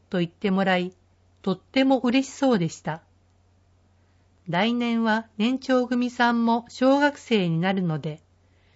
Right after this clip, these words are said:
小学校での生活を少しでも身近に感じることができるよう、今後もこのような交流の機会を持てたらと思います。文、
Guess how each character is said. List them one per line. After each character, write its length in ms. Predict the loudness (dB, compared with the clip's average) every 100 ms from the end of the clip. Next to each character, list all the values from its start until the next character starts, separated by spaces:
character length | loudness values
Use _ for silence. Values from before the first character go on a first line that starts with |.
| _ _ _
小 300 | -2 2 4
学 220 | 4 2 0
校 220 | -2 0
で 120 | 0
の 100 | -2
生 280 | -2 0 0
活 360 | -2 -6 -2 -2
を 200 | -2 -6 _ _
少 240 | -20 -6 -6
し 120 | -2
で 120 | 0
も 140 | 2 2
身 160 | 0
近 220 | -2 -2
に 120 | -2 0
感 240 | 0 0
じ 120 | 0
る 100 | -2
こ 120 | -2
と 120 | -2 0
が 120 | 0
で 120 | -2
き 160 | -4 -4
る 160 | -2
よ 280 | 0 -2 -4
う、 120 | -10 _ _ _ _ _ _
今 280 | 0 2 2
後 140 | 2
も 260 | 2 0 -4 -2
こ 120 | 0
の 140 | 2
よ 140 | 2 0
う 60 |
な 160 | 0 -2
交 260 | 0 0 2
流 200 | 0 0
の 140 | -2
機 140 | -4 -2
会 300 | 0 2 0
を 40 |
持 120 | 0
て 120 | -2
た 120 | -2 -2
ら 120 | -2
と 180 | -4 -4
思 160 | -2
い 120 | -4
ま 120 | -4 -8
す。 280 | -12 _ _ _ _ _ _ _ _ _ _ _ _ _ _ _ _ -4
文、 340 | 2 2 0